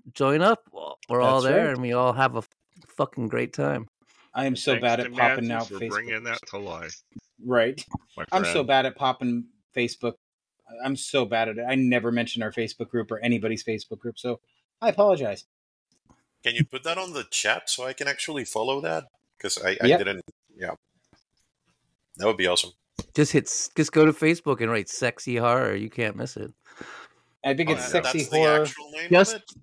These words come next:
Speaker 2: Yeah.
Speaker 3: Yes,
Speaker 1: Mm-hmm.
Speaker 3: it is.
Speaker 1: Well, go to Google and type in tentacle porn,
Speaker 3: <laughs>
Speaker 1: sexy horror, lumberjack.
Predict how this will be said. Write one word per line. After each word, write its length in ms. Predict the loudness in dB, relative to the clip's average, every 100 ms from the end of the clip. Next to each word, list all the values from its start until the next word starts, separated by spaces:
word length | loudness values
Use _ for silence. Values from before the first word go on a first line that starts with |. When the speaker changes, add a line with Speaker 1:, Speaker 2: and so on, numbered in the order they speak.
| _
Speaker 2:
Yeah. 180 | 2 4
Speaker 3:
Yes, 100 | 4
Speaker 1:
Mm-hmm. 140 | 2 -2
Speaker 3:
it 80 |
is. 260 | -6 -10 -8
Speaker 1:
Well, 140 | 2 4
go 260 | 8 10
to 100 | 10 6
Google 480 | 6 8 10 8
and 180 | 8 4
type 280 | 4 2 4
in 180 | 0 0
tentacle 580 | 0 0 0 -2 0 -2
porn, 600 | 0 2 4 4 0 -6 _ _ _ _ -20
Speaker 3:
<laughs> 440 | -14 -14 -14 _
Speaker 1:
sexy 920 | -8 2 4 4 2 0 2 2 -4 -10 -2
horror, 720 | 4 6 8 6 2 2 -2 -10 _ _ _ _ -20 -14
lumberjack. 840 | 4 6 6 4 4 0 -2 -6